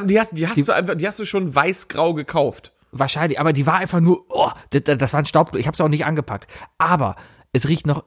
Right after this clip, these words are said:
Speaker 2: immer danach in meiner Wohnung. Es
Speaker 1: Mhm.
Speaker 2: ist die Hölle. Ich
Speaker 1: Das
Speaker 2: komme in
Speaker 1: ist
Speaker 2: meine Wohnung rein und ich rieche einfach diese vergammelte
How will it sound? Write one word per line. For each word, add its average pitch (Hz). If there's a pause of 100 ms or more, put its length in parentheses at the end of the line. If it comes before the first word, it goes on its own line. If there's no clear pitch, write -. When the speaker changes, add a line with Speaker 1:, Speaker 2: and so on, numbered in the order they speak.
(120)
Speaker 2:
immer 185
danach 110
in 101
meiner 95
Wohnung. 90
Es 156
Speaker 1:
Mhm. 147
Speaker 2:
ist 202
die 139 (180)
Hölle. 151 (220)
Ich 127
Speaker 1:
Das 127
Speaker 2:
komme 196
in 185
Speaker 1:
ist -
Speaker 2:
meine 165
Wohnung 202
rein 165
und 170
ich 151
rieche 202
einfach 175
diese 170
vergammelte 180